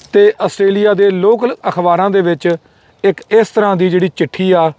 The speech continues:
ਉਹ ਛਪੀ ਸੀ। ਸੋ ਇਸ ਗੱਲ ਦੀ ਅਸੀਂ ਪੂਰੀ ਜਾਣਕਾਰੀ ਜਿਹੜੀ ਆ, ਤਰਨਪ੍ਰੀਤ ਜੀ ਹੋਣਾ ਕੋਲ ਲਵਾਂਗੇ, ਕਿਉਂਕਿ ਉਹਨਾਂ ਨੇ ਸਿੱਖ ਇਤਿਹਾਸ ਦੇ ਉੱਪਰ ਪਰਥ, ਆਸਟ੍ਰੇਲੀਆ ਦੇ ਵਿੱਚ ਬਹੁਤ ਵੱਡਾ ਜਿਹੜਾ ਕੰਮ ਕੀਤਾ ਵਾ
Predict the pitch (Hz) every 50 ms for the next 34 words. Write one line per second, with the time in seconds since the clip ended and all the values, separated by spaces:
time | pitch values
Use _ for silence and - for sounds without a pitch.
0 | _ _ _ _ _ - 214 220 226 214 - 180 143 131 147 120 - 117 87 -
1 | _ _ _ _ _ _ _ _ _ _ _ _ _ _ _ - - - 214 214
2 | 220 220 220 226 226 - _ _ _ _ _ _ _ _ _ _ _ _ _ -
3 | 190 196 214 208 175 180 170 208 202 202 180 208 202 196 147 202 185 - - 226
4 | 233 240 240 240 233 175 202 196 185 185 170 196 196 190 185 196 190 196 196 196
5 | 196 190 185 185 - _ _ _ _ _ _ _ _ - _ _ _ _ _ _
6 | - 180 185 190 185 151 185 202 190 165 190 196 170 185 190 190 175 190 165 165
7 | 175 190 196 180 196 202 208 196 _ _ - - _ _ _ - 196 202 208 180
8 | 208 214 202 196 202 208 196 202 202 202 196 165 - - 214 208 - - 208 -
9 | 214 220 208 180 143 120 147 180 175 147 - 185 180 175 180 175 _ _ _ _
10 | _ _ _ _ _ _ _ _ _ - - 196 208 208 - - - - 185 -
11 | - 202 190 185 180 185 190 190 185 190 175 180 175 151 - 170 - _ _ _
12 | _ _ _ _ _ - 131 131 190 214 220 220 220 - 226 208 202 180 143 170
13 | 170 175 175 185 180 - - 165 165 170 170 - 170 160 - - 170 165 165 165
14 | 165 165